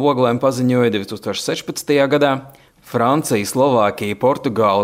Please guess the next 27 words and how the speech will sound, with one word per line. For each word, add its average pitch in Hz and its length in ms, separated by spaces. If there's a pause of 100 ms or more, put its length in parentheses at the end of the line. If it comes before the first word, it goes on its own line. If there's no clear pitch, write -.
Lielbritānija, 107 800
Īrija 117 560
un 123 100
Itālija 147 600 (200)
plāno 170 380
paveikt 139 400
šādu 120 320
soli 135 480
tuvāko 120 640 (100)
piecu 107 340
gadu 90 300
laikā. 90 400 (560)
Savukārt 92 580 (100)
Grieķijai, 110 600
Nīderlandei, 101 760
Somijai, 117 600
Dānijai 101 680
un 120 120
Ungārijai 147 680 (300)
vēl 175 280
ir 143 80
nepieciešami 127 840
no 98 180
astoņiem 139 720
līdz 160 360
desmit 98 520
gadiem. 92 400